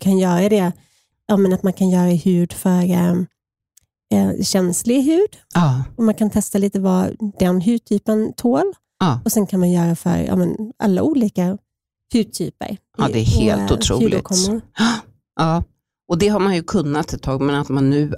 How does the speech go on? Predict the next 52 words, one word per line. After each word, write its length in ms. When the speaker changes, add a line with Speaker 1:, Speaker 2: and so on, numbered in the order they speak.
Speaker 2:
använder 500
det 100
även 580
i 320
liksom 320
laboratorier 840
Speaker 1:
Mm. 160
Speaker 2:
för, 520
för 420
ut, 280
när 100
man 120
ska 200
utvärdera 600
en 120
kräm 420
eller 120
en 100
produkt 800
är 100
ju 60
ganska 340
intressant 640
Speaker 1:
Det 60
är 80
Speaker 2:
också. 220
Speaker 1:
jättehäftigt. 500
Speaker 2:
Det 100
gör 280
ju 180
att 240
det 80
här 180
med 140
djurförsök 760
försvinner 380
ju 60
bara 200
längre 800
och 60
Speaker 1:
Mm. 160
Speaker 2:
längre 420
bort, 520
Speaker 1:
Ja, 40
Speaker 2:
så 0
Speaker 1:
det 120
är 20
Speaker 2:
att 60
Speaker 1:
så 40
Speaker 2:
säga. 160
Speaker 1:
omodernt 380
så. 300